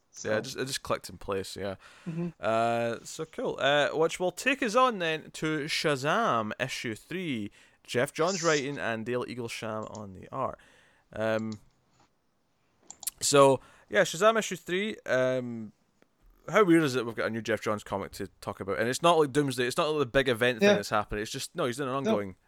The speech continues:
Speaker 2: about a
Speaker 1: It's a
Speaker 2: character.
Speaker 1: regular, it feels like Johnsy in comics. Like,
Speaker 2: Yeah.
Speaker 1: it's exactly what I want it to be. There's, you know, the story that we all know, and then the, the thing that he adds in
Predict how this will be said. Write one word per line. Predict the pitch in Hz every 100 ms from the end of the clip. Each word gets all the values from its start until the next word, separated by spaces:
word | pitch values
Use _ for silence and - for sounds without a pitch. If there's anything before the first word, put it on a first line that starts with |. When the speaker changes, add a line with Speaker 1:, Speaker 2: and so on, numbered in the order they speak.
| _ _
Speaker 2:
about | - 110
a | 107
Speaker 1:
It's | 85
a |
Speaker 2:
character. | - 131 220
Speaker 1:
regular, | 214 240 202
it | 185 185 - _ -
feels | 202 220
like | 220 -
Johnsy | - 165 170 170 170
in | 156
comics. | 156 139 131 - -
Like, | 143
Speaker 2:
Yeah. | 120
Speaker 1:
it's | 151 - - - - - - -
exactly | - 202 233
what | 233
I |
want | 208 185 185
it |
to | 160
be. | 151 151 139 _ _ _
There's, | - 156 160 156 - - _ _ _ _
you | - 170
know, | 156 151 -
the | -
story | 151 202 220
that | 233
we | 214
all | 214
know, | 208 170 170 - -
and | 151
then | 156 151
the, | 170 - - _ -
the | 147
thing | 170 170
that | 165
he | 131 160 156 -
adds | 156 151 135
in | 139 135